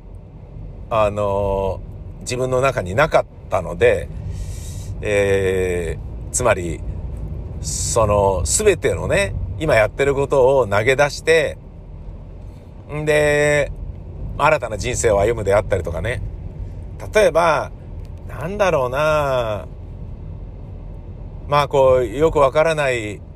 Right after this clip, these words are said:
あの、女性と出会ってね。例えば、それがね、シングルマザーの、えー、長身美人女性だとしましょうよ。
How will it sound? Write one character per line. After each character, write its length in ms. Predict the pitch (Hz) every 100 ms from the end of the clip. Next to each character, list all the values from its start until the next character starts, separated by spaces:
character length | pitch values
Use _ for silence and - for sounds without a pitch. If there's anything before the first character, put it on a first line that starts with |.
| - - - - - - -
あ 300 | 117 113 110
の、 460 | 110 107 104 104 104
女 160 | 135
性 220 | 117 143 131
と 160 | 135
出 160 | 123 131
会 60 | 143
っ 20 |
て 160 | -
ね。 180 | 98 127 - - - - - - - - - - - - - - - - - 107
例 140 | 135 123
え 40 |
ば、 280 | 113 110 104
そ 160 | - 113
れ 80 |
が 100 | 110
ね、 280 | 120 151 113
シ 140 | - 117
ン 60 |
グ 100 | 113
ル 80 | 117
マ 140 | 123 120
ザ 240 | 113 104
ー 20 |
の、 420 | 101 135 127 98 - - - - - - - - - -
え 920 | 107 110 107 104 104 101 98 98 82
ー、 500 | - - - - -
長 160 | - 139
身 480 | 123 131 127 120 - - - - 92
美 120 | 117
人 240 | 104 131
女 140 | 120 139
性 220 | 127 110
だ 120 | 110
と 100 | 98
し 100 | 101
ま 100 | 120
し 100 | 85
ょ 80 | 101
う 40 |
よ。 240 | 92 78